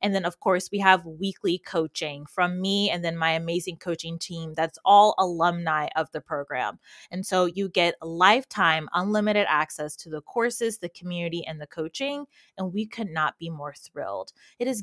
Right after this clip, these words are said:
geared toward women of color. That is something that I really,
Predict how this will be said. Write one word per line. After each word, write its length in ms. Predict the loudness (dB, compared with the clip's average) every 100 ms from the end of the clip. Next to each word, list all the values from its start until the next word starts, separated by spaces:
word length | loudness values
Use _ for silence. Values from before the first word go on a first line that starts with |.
| -6
geared 320 | 0 2 2
toward 280 | 2 0 2
women 220 | -2 -2
of 140 | -6 -2
color. 460 | 0 2 2 0 2
That 160 | 2
is 160 | 2 -2
something 380 | -4 -4 -2 2
that 140 | 2
I 60 | 2
really, 800 | 0 -6 -4 0 0 0 -2